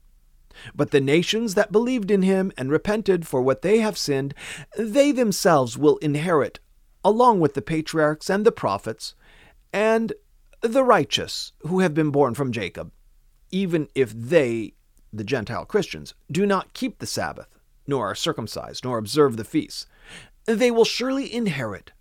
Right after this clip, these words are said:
the holy inheritance of God." Dialogue twenty-six.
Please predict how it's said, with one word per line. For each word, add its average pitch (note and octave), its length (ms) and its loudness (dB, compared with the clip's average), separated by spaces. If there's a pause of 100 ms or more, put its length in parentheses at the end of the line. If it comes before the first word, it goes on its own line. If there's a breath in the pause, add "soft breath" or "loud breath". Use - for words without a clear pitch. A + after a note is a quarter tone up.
(140)
the C3 200 -2
holy D#3+ 300 0
inheritance B2 580 -6
of A2 140 -10
God." C2 380 -10 (880)
Dialogue G2+ 560 -4 (180)
twenty-six. - 720 -12